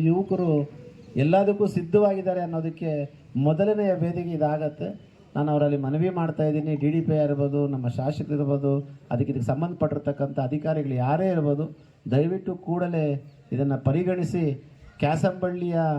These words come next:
ಕ್ಯಾಸಂಬಳ್ಳಿ ಹೋಬಳಿ ಹಾಗೂ ಕ್ಯಾಸಂಬಳ್ಳಿ ಗ್ರಾಮದ ಒಂದು ಸೌದಾರಿತೆಯನ್ನು ಕಾಪಾಡಬೇಕು. ಅದೇ ರೀತಿ ಡಾಕ್ಟರ್ ಬಾಬಾ ಸಾಹೇಬ್ ಅಂಬೇಡ್ಕರ್ ಅವರಿಗೆ ಗೌರವನ ಕೊಡಬೇಕು. ಡಾಕ್ಟರ್ ಬಾಬಾ ಸಾಹೇಬ್ ಅಂಬೇಡ್ಕರ್ ಅವರ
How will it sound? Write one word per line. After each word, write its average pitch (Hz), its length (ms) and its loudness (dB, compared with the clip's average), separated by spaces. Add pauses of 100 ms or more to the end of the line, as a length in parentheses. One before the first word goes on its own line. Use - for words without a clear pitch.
(600)
ಕ್ಯಾಸಂಬಳ್ಳಿ 175 480 0
ಹೋಬಳಿ 175 460 2
ಹಾಗೂ 160 220 -2
ಕ್ಯಾಸಂಬಳ್ಳಿ 165 640 -4
ಗ್ರಾಮದ 160 380 2 (560)
ಒಂದು 135 260 -2 (400)
ಸೌದಾರಿತೆಯನ್ನು 185 760 0
ಕಾಪಾಡಬೇಕು. 170 680 -2 (480)
ಅದೇ 156 140 2
ರೀತಿ 185 240 -2 (100)
ಡಾಕ್ಟರ್ 147 280 -2
ಬಾಬಾ 156 180 2 (120)
ಸಾಹೇಬ್ 175 220 -2
ಅಂಬೇಡ್ಕರ್ 170 500 -2
ಅವರಿಗೆ 160 280 -2 (140)
ಗೌರವನ 185 540 2
ಕೊಡಬೇಕು. 156 460 -4 (440)
ಡಾಕ್ಟರ್ 147 320 0
ಬಾಬಾ 151 200 2 (100)
ಸಾಹೇಬ್ 185 280 0
ಅಂಬೇಡ್ಕರ್ 202 520 0
ಅವರ 180 160 0